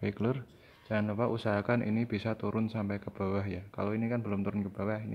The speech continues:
jadi, eh, kabel gasnya terlalu pendek, kurang panjang. Ini Anda bisa setel yang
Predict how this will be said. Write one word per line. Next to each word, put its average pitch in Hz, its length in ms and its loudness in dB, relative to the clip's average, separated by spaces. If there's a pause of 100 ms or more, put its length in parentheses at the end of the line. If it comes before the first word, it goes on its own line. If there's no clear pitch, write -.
jadi, 110 320 -2 (880)
eh, 101 480 0
kabel 98 720 0 (160)
gasnya 117 560 2
terlalu 101 560 2
pendek, 98 400 0 (160)
kurang 98 320 0
panjang. 95 400 0 (1040)
Ini 107 160 4
Anda 98 160 2
bisa 101 320 -4
setel 107 480 -2 (240)
yang 101 160 -6